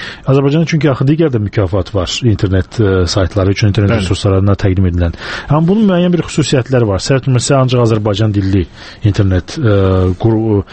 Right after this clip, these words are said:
Speaker 1: belə deyək, portalları mı, internet subyektləri iştirak edə bilərlər.
Speaker 2: Bəli.
Speaker 1: Daha hansı xüsusiyyətlər var?
Speaker 2: E, çox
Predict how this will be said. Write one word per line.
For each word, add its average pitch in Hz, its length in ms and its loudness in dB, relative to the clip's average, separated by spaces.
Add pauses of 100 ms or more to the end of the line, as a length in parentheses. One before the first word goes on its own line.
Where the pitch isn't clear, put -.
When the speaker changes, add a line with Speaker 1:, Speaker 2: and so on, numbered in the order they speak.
(140)
Speaker 1:
belə 107 180 2
deyək, 98 100 -2
portalları 101 580 -2
mı, 107 180 2 (200)
internet 107 400 0
subyektləri 110 560 0
iştirak 98 320 0
edə 90 140 0
bilərlər. 82 400 -2
Speaker 2:
Bəli. 92 260 0
Speaker 1:
Daha 160 220 2
hansı 135 180 -2
xüsusiyyətlər 90 640 -4
var? 82 180 -4 (160)
Speaker 2:
E, 160 320 2
çox 156 240 -4